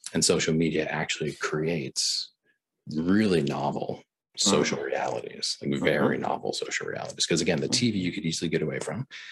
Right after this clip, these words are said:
Speaker 2: Mm-hmm.
Speaker 1: I watch T V most, basically it's just me and my T V. No
Speaker 2: Mm-hmm.
Speaker 1: one really knows what I'm watching unless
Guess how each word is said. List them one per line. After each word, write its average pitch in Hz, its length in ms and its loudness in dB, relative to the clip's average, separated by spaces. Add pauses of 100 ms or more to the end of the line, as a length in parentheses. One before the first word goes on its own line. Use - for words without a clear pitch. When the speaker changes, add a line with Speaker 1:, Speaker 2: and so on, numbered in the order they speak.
(160)
Speaker 2:
Mm-hmm. 117 380 2 (220)
Speaker 1:
I 110 100 4
watch 113 260 4
T 107 160 2
V 98 160 4
most, 101 320 4
basically 110 320 4
it's - 80 2
just 92 200 2
me 90 160 4
and 85 80 2
my 76 120 2
T 78 200 0
V. 101 320 2 (400)
No 98 60 4
Speaker 2:
Mm-hmm. 104 180 6
Speaker 1:
one 110 120 6
really 98 160 4
knows 101 360 2
what 82 140 2
I'm 73 140 0
watching 82 440 2
unless 78 600 2